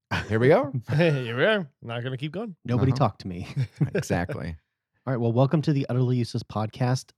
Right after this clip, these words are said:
Speaker 3: the only podcast willing to rewatch Alice in Borderland, but with Muppets.
Speaker 1: Ooh.
Speaker 2: Oh my gosh, you just blew my mind.
Speaker 3: <laughs>
Speaker 1: Okay. Uh,
Speaker 2: <laughs>
Speaker 1: uh, main character has to be Gonzo.
Speaker 3: <laughs>
Speaker 1: Let's see.
Speaker 2: You know,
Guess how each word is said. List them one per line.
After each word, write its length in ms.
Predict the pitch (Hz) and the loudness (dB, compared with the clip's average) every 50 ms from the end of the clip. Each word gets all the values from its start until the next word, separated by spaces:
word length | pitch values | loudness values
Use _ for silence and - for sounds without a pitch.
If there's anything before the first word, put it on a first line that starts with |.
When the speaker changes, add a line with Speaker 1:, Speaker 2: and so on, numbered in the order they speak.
| - | -14
Speaker 3:
the 200 | - 104 131 151 - | -8 -6 -6 -4 0
only 280 | 131 143 170 185 160 | 2 2 4 2 2
podcast 640 | - - 104 98 95 - - 113 101 104 107 - - | 0 0 -2 -2 -4 -4 -4 -4 -4 -4 -4 -6 -6
willing 240 | 110 120 135 135 123 | -4 -2 0 -2 -2
to 120 | - 120 | -2 -4
rewatch 640 | 101 104 127 143 151 143 135 143 147 120 101 - - - | -4 0 0 2 2 2 4 4 4 2 0 -4 -8 -8
Alice 380 | - 110 113 135 160 151 - - | -6 -6 -4 -4 -4 -6 -4 -4
in 100 | 143 131 | -4 -4
Borderland, 680 | 110 113 127 143 151 123 107 98 92 90 87 95 110 - _ _ _ _ _ _ _ - | -2 -2 0 0 0 0 -2 -2 -4 -6 -8 -10 -12 -16 _ _ _ _ _ _ _ -8
but 80 | 113 90 | -6 -6
with 160 | 90 92 - | -6 -8 -10
Muppets. 560 | 95 95 95 - - - - - - - - _ _ _ _ _ _ _ _ _ - | -10 -10 -10 -10 -12 -14 -14 -16 -18 -18 -18 _ _ _ _ _ _ _ _ _ -2
Speaker 1:
Ooh. 540 | 107 113 139 165 165 127 104 85 76 82 82 - - - - | 0 4 4 6 6 4 4 2 -2 -6 -10 -14 -18 -16 -14
Speaker 2:
Oh 80 | 120 | -12
my 140 | 120 110 107 104 - | -12 -12 -14 -14 -12
gosh, 460 | 107 110 117 117 120 120 113 - - | -10 -8 -6 -6 -6 -6 -6 -6 -8
you 80 | 127 120 | -8 -8
just 260 | 120 127 117 120 - - | -6 -8 -8 -8 -10 -10
blew 180 | - 131 135 135 | -6 -4 -4 -2
my 200 | 135 131 127 127 | -2 -4 -4 -4
mind. 580 | 131 131 131 135 139 143 143 139 135 131 131 - - 165 143 - - | -4 -2 -2 0 0 0 0 0 2 2 0 2 2 0 0 0 -2
Speaker 3:
<laughs> 100 | 127 - - | -8 -8 -4
Speaker 1:
Okay. 400 | - 143 131 117 113 107 104 - - | 0 4 6 6 6 6 4 2 0
Uh, 400 | 113 113 107 104 104 98 95 87 - - - 147 - | 0 2 2 4 4 4 2 0 -2 -4 -4 -4 -4
Speaker 2:
<laughs> 240 | _ _ _ - - | _ _ _ -2 2
Speaker 1:
uh, 280 | 120 113 110 104 92 - - | 2 4 4 4 2 0 0
main 260 | 123 127 131 139 147 139 | 0 2 2 2 2 2
character 400 | - 139 131 127 - - 127 117 | 2 2 2 2 2 0 0 2
has 220 | 113 117 107 107 | 2 2 0 -2
to 60 | - - | -2 -6
be 80 | 113 | -4
Gonzo. 560 | 101 110 101 98 95 92 98 92 101 117 117 - 156 135 _ _ _ - | -2 0 0 0 0 0 0 0 0 0 -2 -2 -2 -2 _ _ _ -8
Speaker 3:
<laughs> 100 | 170 143 - - - 131 _ _ _ _ _ _ _ _ _ _ _ _ - | -8 -8 -8 -8 -14 -14 _ _ _ _ _ _ _ _ _ _ _ _ -2
Speaker 1:
Let's 260 | 120 117 120 - - | 2 2 2 2 -2
see. 460 | - - - 131 127 120 113 104 92 95 | -8 -4 0 2 2 4 4 2 0 0
Speaker 2:
You 140 | 156 165 180 | 2 2 4
know, 240 | 190 202 214 202 | 4 4 2 0